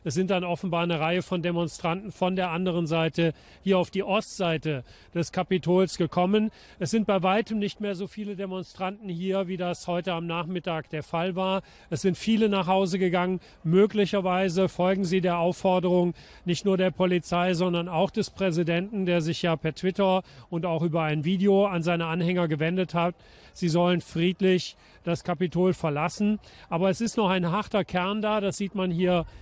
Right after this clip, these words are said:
rechts hinter uns. Das sind die Haupteingangsstufen des Kapitols auf der Ostseite. Ähm, und auf dieser Seite stehen, wir schwenken noch mal zurück, weil hier gerade jetzt offenbar Tränengas,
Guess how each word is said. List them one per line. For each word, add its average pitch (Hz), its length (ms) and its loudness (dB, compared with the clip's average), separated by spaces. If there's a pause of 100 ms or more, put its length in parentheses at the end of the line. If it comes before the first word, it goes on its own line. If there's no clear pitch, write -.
rechts 175 360 -2
hinter 220 280 0
uns. 214 460 2 (380)
Das 175 140 -2
sind 185 180 2
die 185 220 4
Haupteingangsstufen 202 1160 -2
des 185 180 -2
Kapitols 185 600 -2
auf 185 160 -2
der 160 160 -4
Ostseite. 196 840 2 (640)
Ähm, 180 480 -2 (140)
und 185 120 0
auf 196 140 0
dieser 208 320 2
Seite 196 640 2
stehen, 202 480 -2 (320)
wir 180 120 0
schwenken 220 280 0
noch 208 140 2
mal 202 220 2
zurück, 208 440 0
weil 208 160 2
hier 202 200 4
gerade 190 360 2
jetzt 202 460 -2 (300)
offenbar 190 720 0
Tränengas, 190 920 -4